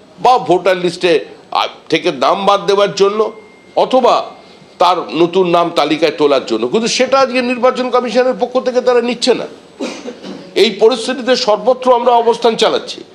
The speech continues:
কারণ এভাবে এসআইআর প্রক্রিয়া যদি পশ্চিমবঙ্গে শেষ হয়ে যায়, তাহলে পশ্চিমবঙ্গে আমরা নি-, আমরা এখানে নির্বাচন হতে দেবো না। এটা আমাদের দাবি নির্বাচন কমিশনের কাছে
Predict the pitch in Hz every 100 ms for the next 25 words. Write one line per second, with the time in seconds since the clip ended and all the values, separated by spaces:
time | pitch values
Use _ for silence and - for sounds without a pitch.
0 | - - - - - - - 196 233 233
1 | 233 269 269 254 240 254 254 254 - 240
2 | 240 254 240 247 190 233 - 233 254 247
3 | 226 240 226 240 240 220 240 240 240 -
4 | 214 214 240 214 240 226 226 214 208 -
5 | - - 208 226 214 208 226 202 196 190
6 | 180 170 120 92 80 - - _ _ _
7 | - - _ - - 190 233 254 240 262
8 | 226 135 - - _ _ _ - - 175
9 | 208 254 254 254 233 247 226 240 185 135
10 | -